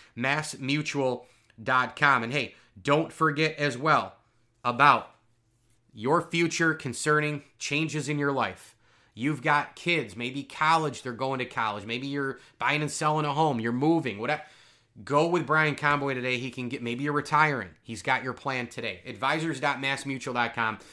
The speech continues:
Brian Comboy is a proud M L Sports Platter sponsor,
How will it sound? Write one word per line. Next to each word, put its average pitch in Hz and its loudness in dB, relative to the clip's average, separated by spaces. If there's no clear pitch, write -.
Brian 139 0
Comboy 131 -2
is 101 -8
a 104 -10
proud 127 -2
M 123 -6
L 123 2
Sports 120 -2
Platter 107 -4
sponsor, 120 -2